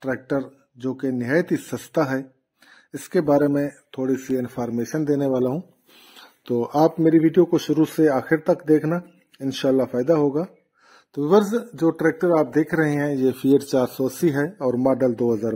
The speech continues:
बाईस है। फ्रेश ट्रैक्टर है और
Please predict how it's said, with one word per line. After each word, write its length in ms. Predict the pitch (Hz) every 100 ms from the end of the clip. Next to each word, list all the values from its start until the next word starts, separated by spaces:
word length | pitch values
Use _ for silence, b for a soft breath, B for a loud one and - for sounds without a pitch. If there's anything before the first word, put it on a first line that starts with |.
| 98
बाईस 300 | 104 98 -
है। 120 | - _ _ _ _ _ _ _ _ _ _
फ्रेश 320 | - 151 160 -
ट्रैक्टर 340 | 180 175 190
है 340 | 160 175 180 _ _ b b b b b
और 280 | 135 139